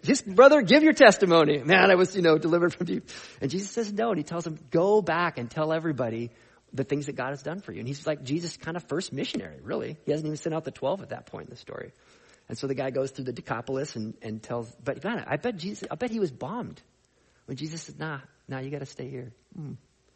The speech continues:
So many times in the Bible, you can find these examples of God telling people who had a good desire, "No, David,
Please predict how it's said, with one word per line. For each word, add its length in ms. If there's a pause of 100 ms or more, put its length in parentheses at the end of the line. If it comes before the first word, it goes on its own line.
(640)
So 200
many 160
times 320
in 60
the 60
Bible, 260
you 80
can 140
find 200
these 120
examples 440
of 180 (300)
God 300
telling 320
people 340
who 80
had 120
a 20
good 160
desire, 360
"No, 160
David, 460